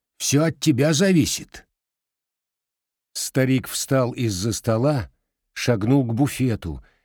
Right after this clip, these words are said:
и достал из него банку и круглую жестяную коробку из-под халвы, порывшись в которой, извлек большую темную брошь. Три крупных пунцовых камня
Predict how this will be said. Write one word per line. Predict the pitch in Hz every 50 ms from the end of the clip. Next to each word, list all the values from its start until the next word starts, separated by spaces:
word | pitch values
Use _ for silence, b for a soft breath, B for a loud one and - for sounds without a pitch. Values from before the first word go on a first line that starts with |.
| _ _ _ _ _ -
и | 117
достал | 107 120 120 - - - 139 139 139
из | 131 101 85
него | 123 123 117 135 135
банку | 104 92 131 151 170 156 - - 113 107 95 82 b b b b b
и | 120 123 117
круглую | - - 135 160 156 135 131 139 135 120
жестяную | 95 120 113 - - 135 120 135 151 151 151 143
коробку | - 143 147 156 170 160 135 92 - - - 101 98
из-под | 101 - - - 131 -
халвы, | - 131 139 143 131 110 107 98 78 64 - - _ _ _ _ _ _ _ _ _ _
порывшись | - 113 117 117 147 165 147 - - 147 - -
в | - -
которой, | - 143 135 - 151 151 147 147 139 110 - _ _ _ _ _ _ -
извлек | 107 117 104 92 104 113 123 127 113 104
большую | 98 117 117 98 - - 131 147 147 135
темную | 107 - - 117 110 110 113 113 113 110
брошь. | 98 104 95 82 76 - - - - _ _ _ _ _ _ _ _ _ _ _ _ _ _ _ _ _ _ _ _ -
Три | 120 113 120 127
крупных | - - - 117 139 131 - 120 123 107 - -
пунцовых | 131 127 117 - - 131 120 110 113 101 - -
камня | - 147 151 143 117 101 92 80 67 67